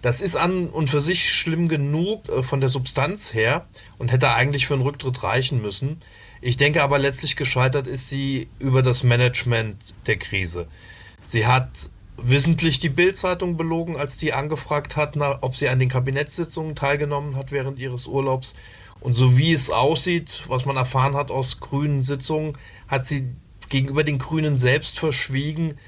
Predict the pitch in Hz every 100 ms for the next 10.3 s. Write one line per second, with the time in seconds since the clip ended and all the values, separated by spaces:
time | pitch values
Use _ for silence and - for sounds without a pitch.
0 | - - 127 127 139 131 147 143 131 139
1 | 123 131 139 135 131 127 143 131 127 135
2 | 127 131 123 120 - 107 107 101 - -
3 | - - 123 127 - - 127 139 127 -
4 | 117 117 123 131 131 143 127 131 123 120
5 | 120 139 123 120 131 123 117 123 123 131
6 | 120 117 120 - 135 131 127 117 107 117
7 | 107 - - - - - - - - -
8 | - 147 151 131 160 165 156 151 160 165
9 | 190 175 151 139 143 185 202 208 196 185
10 | 185 170